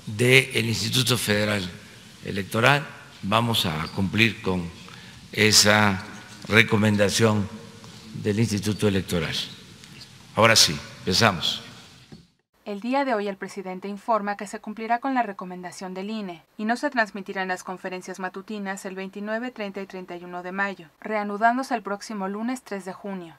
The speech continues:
Speaker 2: Será respetuoso de la autonomía de la Fiscalía Superior de la Federación y no se cerrará la planta de Altos Hornos de México. Se cuenta ya con la autorización para la construcción de la refinería de Dos Bocas Tabasco,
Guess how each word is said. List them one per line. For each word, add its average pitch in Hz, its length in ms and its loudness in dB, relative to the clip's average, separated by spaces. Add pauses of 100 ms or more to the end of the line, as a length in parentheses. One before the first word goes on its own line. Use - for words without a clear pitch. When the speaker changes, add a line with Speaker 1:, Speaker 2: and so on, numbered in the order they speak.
(100)
Speaker 2:
Será 220 300 2
respetuoso 202 580 -6
de 190 80 -4
la 185 100 0
autonomía 190 480 -8
de 185 80 -6
la 180 100 -8
Fiscalía 185 460 -10
Superior 196 380 -8
de 185 80 -6
la 185 120 -6
Federación 202 760 -4
y 214 40 -8
no 240 160 -2
se 269 140 -6
cerrará 202 340 -2
la 185 140 0
planta 214 320 -2
de 214 80 0
Altos 190 260 -6
Hornos 202 300 -6
de 196 80 -4
México. 175 580 -10
Se - 180 -12
cuenta 247 300 -2
ya 240 160 0
con 214 160 -6
la 190 60 -4
autorización 185 600 -8
para 214 180 2
la 180 120 -2
construcción 185 540 -10
de 226 80 0
la 233 100 4
refinería 185 600 -6
de 175 100 -6
Dos 202 180 -8
Bocas 220 300 -6
Tabasco, 175 600 -4